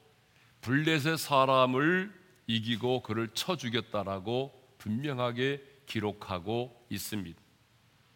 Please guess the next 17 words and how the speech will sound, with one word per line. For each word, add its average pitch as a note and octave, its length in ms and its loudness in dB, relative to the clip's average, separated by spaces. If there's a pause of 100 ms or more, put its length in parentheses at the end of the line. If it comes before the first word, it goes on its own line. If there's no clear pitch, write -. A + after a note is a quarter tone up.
(1600)
그러니까 G#2+ 380 0
다윗은 F#2+ 720 -4 (720)
칼과 C#3+ 640 2
창이 C#3 380 -2
아닌 F#2 460 2 (1120)
이 D3 180 -2
물매와 D3+ 720 2
돌로 A#2 520 0
골리앗을 G#2 840 -2 (260)
무너뜨린 A#2+ 600 -4
것입니다. B2+ 400 -14 (1800)
그러면 G3 340 4
어떻게 E3+ 580 0
물매와 D3 640 4
돌로 A#2+ 480 2
골리앗을 A2+ 720 0
무너뜨렸습니까? G#2 1080 -4